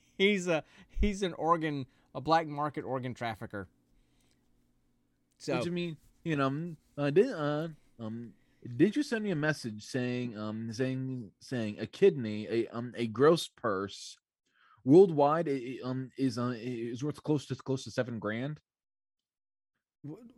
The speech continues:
Speaker 1: what? Okay, hold on. What? No, no. I was saying that
Speaker 2: Didn't, didn't you say something, saying, um, uh, um, uh, about a kidney being worth, like, seven grand?
Speaker 1: No.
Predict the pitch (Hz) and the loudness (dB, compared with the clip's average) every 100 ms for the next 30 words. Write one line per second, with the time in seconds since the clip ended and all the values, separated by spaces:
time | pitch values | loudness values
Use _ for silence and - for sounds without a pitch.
0 | 160 - 208 143 175 - - - 165 165 | -18 -18 -12 -6 -6 -6 -16 -8 -4 -2
1 | 127 180 143 - _ _ _ _ 147 175 | 0 0 0 -6 _ _ _ _ -2 0
2 | 262 _ - 226 - _ - 208 196 - | -2 _ -12 -12 -12 _ -8 -2 -2 -2
3 | - 175 185 233 220 170 170 220 220 - | -6 -4 0 2 2 8 8 8 -2 -14
4 | - _ - 135 190 233 247 170 180 196 | -20 _ -8 -2 0 0 0 2 0 0
5 | 180 190 185 180 165 _ _ - 170 170 | -4 -4 -4 -6 -10 _ _ -4 0 2
6 | 151 139 139 143 131 - 113 123 - 123 | 2 2 0 -4 -6 -6 -2 -2 -2 -6
7 | 110 104 87 123 123 131 120 202 180 131 | -4 -4 -4 -4 0 2 2 0 0 2
8 | 131 131 123 147 143 110 - 135 127 110 | 2 2 0 -2 -2 -8 -4 -4 -2 -2
9 | 117 151 170 _ _ - 127 139 185 180 | -2 -2 -6 _ _ -12 -4 2 4 4
10 | 113 | 2